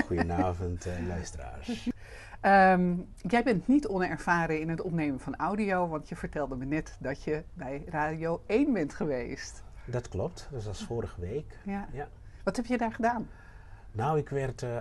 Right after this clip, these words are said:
Speaker 1: uitgenodigd, eh, in de hoedanigheid van, eh, eh, vicevoorzitter van het Diaspora Instituut in Nederland. Dat is, eh, geïnstalleerd door de president van Suriname. Om, eh,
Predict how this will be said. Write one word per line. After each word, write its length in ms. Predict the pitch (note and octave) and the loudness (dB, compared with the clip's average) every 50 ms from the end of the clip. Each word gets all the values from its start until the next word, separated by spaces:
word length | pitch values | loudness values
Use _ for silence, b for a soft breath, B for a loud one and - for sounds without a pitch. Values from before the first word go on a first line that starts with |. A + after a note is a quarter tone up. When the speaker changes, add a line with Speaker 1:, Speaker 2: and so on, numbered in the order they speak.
| A2 - | -6 -6
Speaker 1:
uitgenodigd, 880 | - C3 C#3+ C#3+ - - - C3 A#2+ A#2 A2+ A2 G#2 G#2 G#2 G2 - - | -6 -4 -4 -4 -4 -6 -6 -4 -4 -2 -2 -2 -2 -4 -6 -6 -8 -8
eh, 240 | G#2+ G2 F#2+ F#2+ F2+ | -8 -6 -6 -6 -6
in 80 | G2 G2 | -6 -6
de 60 | F#2+ | -6
hoedanigheid 800 | F#2 F#2 F#2+ G2 G#2 A2 G#2+ G2+ - - G2 F2+ F2 F2 - | -6 -6 -6 -6 -6 -6 -8 -8 -8 -8 -8 -6 -6 -8 -8
van, 420 | - - - F2+ E2+ E2+ E2+ E2+ E2 - - | -10 -8 -8 -6 -6 -6 -6 -6 -8 -10 -10
eh, 80 | - E2+ | -10 -10
eh, 60 | E2+ E2 E2 E2+ E2 D#2+ - - F#2 F2+ E2 D#2+ | -10 -10 -10 -10 -12 -12 -12 -12 -12 -12 -12 -12
vicevoorzitter 880 | - - - A#2+ G2+ G2+ F2 F#2+ F#2+ F2 E2+ - - F2 - F#2 F2 E2+ | -10 -8 -8 -6 -4 -4 -4 -2 -2 -4 -4 -4 -6 -8 -8 -8 -8 -10
van 180 | - - F2+ | -10 -10 -10
het 160 | F2+ F2 E2 E2+ | -8 -8 -8 -6
Diaspora 480 | F#2 F2+ F2 - - - A2 F#2+ F2+ | -6 -8 -8 -8 -8 -6 -6 -4 -4
Instituut 760 | F#2 F2 E2+ D#2+ - - - E2 - - F2 D#2+ - - D#2 D#2 | -6 -6 -8 -10 -10 -10 -10 -12 -10 -8 -8 -8 -8 -10 -10 -8
in 80 | D#2+ | -6
Nederland. 640 | D#2 E2+ F#2+ G#2+ A2 A2 A#2 B2 C#3 D3 D#3+ - - - | -6 -4 -4 -4 -4 -6 -8 -8 -8 -10 -10 -12 -14 -14
Dat 220 | - E2+ E2+ - - | -14 -14 -12 -10 -10
is, 200 | F2+ - - - | -10 -10 -10 -10
eh, 60 | F2 E2 E2+ | -10 -10 -10
geïnstalleerd 540 | - - - E2+ E2+ - F#2+ F2+ F2 F2 F2 | -10 -10 -10 -10 -8 -8 -6 -4 -4 -4 -4
door 80 | F2 | -4
de 80 | E2 E2 | -6 -8
president 500 | - - F2 E2 - F2+ E2+ G2+ F#2 - | -6 -6 -6 -6 -4 -4 -4 -4 -6 -6
van 120 | - E2+ | -10 -10
Suriname. 600 | E2+ - - F2 E2 D#2 D#2 D#2+ D#2+ E2 F2 G2+ - - - B B B B B B B B B B B B B - - | -10 -10 -10 -10 -8 -8 -10 -10 -10 -10 -12 -12 -12 -14 -14 B B B B B B B B B B B B B -12 -8
Om, 340 | - G#2+ G#2+ G#2+ A2+ A2+ - | -4 -2 -2 -2 -4 -6 -8
eh, 260 | - A2 G#2+ G#2 | -8 -8 -6 -6